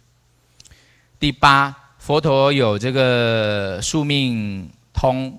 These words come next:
宿命智，也是超越声闻的啊，他能够看得更广啊。好，我们看七十八页。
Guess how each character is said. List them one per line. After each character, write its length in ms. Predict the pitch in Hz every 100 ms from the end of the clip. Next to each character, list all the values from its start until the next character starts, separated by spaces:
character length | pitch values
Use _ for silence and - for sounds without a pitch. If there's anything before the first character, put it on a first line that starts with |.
| -
宿 200 | - 143
命 200 | 135 131
智， 380 | - 143 107 - _ _ _ _
也 140 | 101 95
是 240 | 127 117
超 300 | - 127 123
越 220 | 135 120
声 260 | - 127 117
闻 200 | 87 90
的 220 | 87 - -
啊， 120 | - -
他 140 | 113 107
能 200 | 107 107
够 160 | 120
看 220 | 113 127
得 100 | 107 101
更 260 | 123 107
广 320 | 101 82 - - -
啊。 140 | 98 - _ _ _ _ _ _ _ _ _
好， 240 | - 98 113
我 140 | 104
们 140 | 98 104
看 300 | 127 117 107
七 200 | - 120
十 160 | 104
八 240 | 110 107 110
页。 260 | 107 98